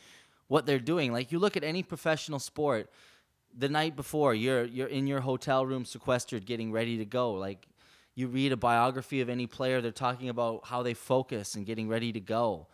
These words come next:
and what they're, what they're sacrificing to have, uh, f-, they're sacrificing their lives, essentially, to have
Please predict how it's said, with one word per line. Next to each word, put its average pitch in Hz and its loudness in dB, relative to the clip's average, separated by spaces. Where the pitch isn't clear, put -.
and 104 -6
what 123 -4
they're, 127 0
what 117 -4
they're 131 -2
sacrificing 117 -2
to 110 -8
have, 104 2
uh, 101 2
f-, - -16
they're 156 2
sacrificing 151 2
their 127 4
lives, 135 4
essentially, 117 -2
to 120 -2
have 117 4